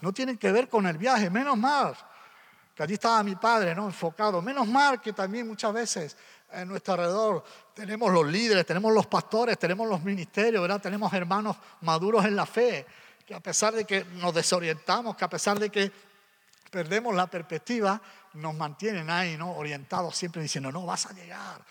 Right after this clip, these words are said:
tu destino está cerca, mantente firme, levántate, desarrolla tu fe".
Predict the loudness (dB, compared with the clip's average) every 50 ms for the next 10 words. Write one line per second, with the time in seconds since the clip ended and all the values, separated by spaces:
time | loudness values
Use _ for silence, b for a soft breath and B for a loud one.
0 | B B B _ -12 -12 -12 -12 -12 -12 -12 -10 -12 -12 -10 -12 -10 -10 -10 -10
1 | -12 -10 -10 -10 -10 -10 -10 -10 -14 -12 -10 -12 -10 -8 -8 -8 -6 -6 -8 -8
2 | -8 -8 -10 -10 -12 -14 -16 -18 -14 -12 -12 -12 -12 B B B B _ -6 -4
3 | -2 -2 -2 -2 -4 -8 -8 -8 -8 -12 -12 -16 -18 -16 -10 -10 -10 -8 -8 -10